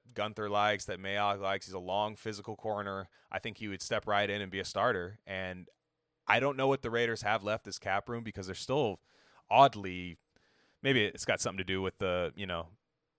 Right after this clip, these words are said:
social distancing stuff, but they're not releasing Mariota's contract numbers,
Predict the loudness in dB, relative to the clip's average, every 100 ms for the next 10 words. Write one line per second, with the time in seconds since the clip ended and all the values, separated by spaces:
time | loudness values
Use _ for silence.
0 | _ _ -4 -2 -2 -4 -4 -6 -8 -8
1 | -8 -4 -2 -2 -4 -4 -2 2 0 0
2 | -2 -4 -6 -10 -12 -16 _ -4 2 4
3 | 4 0 -2 -8 -8 -4 -2 0 -2 -2
4 | -2 -2 -2